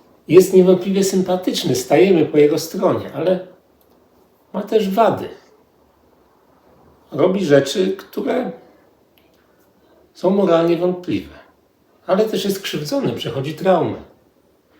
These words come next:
Zachowuje się w sposób nieracjonalny. Myli się,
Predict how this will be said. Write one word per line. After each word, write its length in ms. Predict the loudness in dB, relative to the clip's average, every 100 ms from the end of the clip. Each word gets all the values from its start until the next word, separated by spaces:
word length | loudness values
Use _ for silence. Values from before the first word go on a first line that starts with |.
| _ _ _
Zachowuje 540 | -12 -4 -2 2 4 4
się 120 | 2
w 60 |
sposób 560 | -4 -2 -2 -2 -6 -8 -20 _ _ _
nieracjonalny. 1000 | -4 -2 0 0 0 0 2 2 0 -2 -10 -20 _ _ _ _ _ _ -6
Myli 380 | 2 2 2 0
się, 160 | -8